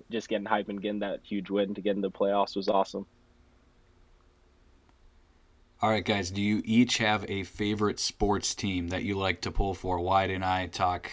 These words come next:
Speaker 2: a number of different sports on this pod. We try to keep it with U mac basketball, because there's plenty to chew on there, but whether it's a pro hoop squad or a N F L squad or really whatever, do you have a favorite sports team you like to pull for? Tath, you can start with this one, and then Dylan.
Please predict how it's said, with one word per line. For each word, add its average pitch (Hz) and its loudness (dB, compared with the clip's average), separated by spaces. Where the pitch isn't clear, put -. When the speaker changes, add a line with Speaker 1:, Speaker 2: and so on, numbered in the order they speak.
Speaker 2:
a 92 -2
number 110 6
of 98 0
different 101 -2
sports 104 2
on 92 -2
this 87 -4
pod. 113 8
We 101 0
try 110 6
to 107 2
keep 101 -2
it 101 0
with 117 6
U 110 6
mac 104 6
basketball, 104 4
because 98 -6
there's 92 -4
plenty 104 0
to 95 -2
chew 104 0
on 95 2
there, 95 -2
but 87 -2
whether 98 0
it's 90 -6
a 82 -8
pro 120 6
hoop 120 6
squad 104 6
or 82 -4
a 78 -6
N 117 2
F 113 0
L 110 6
squad 101 4
or 87 -2
really 120 10
whatever, 101 0
do 85 -6
you 98 0
have 101 4
a 92 -2
favorite 98 -2
sports - -4
team 95 -4
you 90 -4
like 90 -4
to 113 -6
pull 90 -2
for? 85 -6
Tath, 95 -2
you 92 -6
can 87 -4
start 90 -4
with 87 -8
this 90 -4
one, 90 -4
and 85 -6
then 82 -6
Dylan. 82 -6